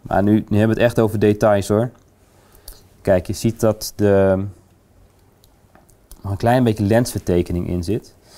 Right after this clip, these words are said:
Dit raam, sorry, dit raam loopt een, loopt een heel klein beetje bollig. Echt minimaal. Dus er zit nog een heel klein beetje lensvertekening in.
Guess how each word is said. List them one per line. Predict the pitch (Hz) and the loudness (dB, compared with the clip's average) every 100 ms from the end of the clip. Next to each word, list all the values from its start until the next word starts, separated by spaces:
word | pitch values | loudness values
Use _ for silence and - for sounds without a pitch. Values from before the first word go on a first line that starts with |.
| - - - _ | -20 -20 -20 _
Dit | - 95 120 | -6 0 2
raam, | 107 101 110 175 - _ _ _ - - _ _ _ _ _ _ - _ - - - _ _ - - _ | 2 2 2 0 -6 _ _ _ -20 -20 _ _ _ _ _ _ -20 _ -20 -20 -20 _ _ -20 -20 _
sorry, | - 90 104 - _ _ _ | -10 -6 -6 -10 _ _ _
dit | - 104 | -8 -6
raam | 98 92 98 - | -2 -2 -4 -8
loopt | 127 101 95 - | -12 -6 -6 -6
een, | 95 - _ - _ _ _ _ _ _ _ _ _ _ _ _ _ - - | -10 -10 _ -20 _ _ _ _ _ _ _ _ _ _ _ _ _ -20 -12
loopt | 104 | -10
een | 104 | -8
heel | 98 104 117 135 139 | -6 -2 0 0 -2
klein | 117 110 | -4 -4
beetje | 107 104 - | -2 -4 -6
bollig. | 90 95 104 85 87 - _ _ _ _ _ _ _ _ | -10 -2 -2 -2 -10 -20 _ _ _ _ _ _ _ _
Echt | - - | -10 -2
minimaal. | 127 147 160 123 92 - - | 2 6 6 4 2 -2 -10
Dus | - - | -20 -6
er | |
zit | 110 | 0
nog | 139 | 0
een | 160 | 2
heel | 160 196 208 | 2 4 4
klein | 190 165 | 4 2
beetje | 147 139 117 | 2 2 2
lensvertekening | 104 95 - 87 90 90 | 0 -2 -6 -6 -6 -8
in. | - | -10